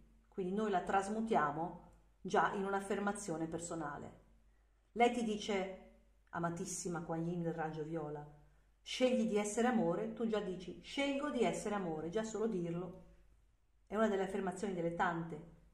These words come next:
che sono fantastiche. Poi ti dice, quella è la uno, la due, "Fai ciò che è giusto per tutte le persone coinvolte", quindi comportati in un certo modo che sia buono per tutti.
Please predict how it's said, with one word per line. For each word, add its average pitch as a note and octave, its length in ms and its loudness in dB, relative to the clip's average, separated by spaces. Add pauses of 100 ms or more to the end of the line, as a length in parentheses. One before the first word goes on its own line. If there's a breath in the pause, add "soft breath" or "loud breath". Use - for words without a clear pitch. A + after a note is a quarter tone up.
(280)
che - 120 -20
sono E3+ 180 -2
fantastiche. D3+ 680 -6
Poi C4+ 260 2
ti G3+ 100 -2
dice, C#3+ 300 -8
quella A#3 200 2
è G3 40 4
la F#3+ 100 4
uno, D#3+ 300 -2
la G#3 100 0
due, G#3+ 600 2 (280 soft breath)
"Fai C#4 260 10
ciò A#3 160 6
che A#3+ 80 4
è A3 40 4
giusto D4 340 4
per A#3 140 6
tutte A3 180 0
le G3 120 2
persone G#3 360 0
coinvolte", F#3 640 2
quindi F#3+ 240 -2
comportati G3 720 0
in E3 60 -2
un E3+ 60 -2
certo E3+ 300 -6
modo F3 460 -2 (320 loud breath)
che G#3+ 100 0
sia G#3+ 180 2
buono F#3 380 6
per E3+ 200 -4
tutti. C4 600 -8